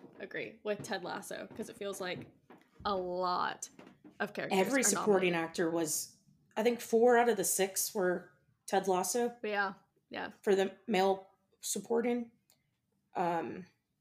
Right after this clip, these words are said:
Speaker 1: Yeah, I think you're right. Um, so Best Actor in a Comedy, Jason Sudeikis for Ted Lasso.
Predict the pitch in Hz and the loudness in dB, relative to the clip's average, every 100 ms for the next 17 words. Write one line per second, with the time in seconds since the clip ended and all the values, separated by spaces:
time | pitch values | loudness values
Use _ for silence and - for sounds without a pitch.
0 | _ _ _ _ _ - - 147 - _ | _ _ _ _ _ -12 -10 -8 -12 _
1 | _ 208 202 214 214 220 233 247 - 226 | _ -14 -10 -10 -10 -10 -12 -16 -6 -4
2 | 214 196 196 - _ _ _ _ _ _ | -2 -6 -10 -16 _ _ _ _ _ _
3 | _ _ _ 220 208 226 226 220 220 214 | _ _ _ -8 -4 -2 0 -2 -4 -6
4 | 214 220 202 202 196 190 196 _ - 196 | -6 -4 -4 -4 -6 -8 -10 _ -12 -10
5 | 208 202 196 190 - - - 190 - 202 | -10 -12 -10 -10 -10 -10 -10 -8 -8 -8
6 | - - - | -8 -6 -6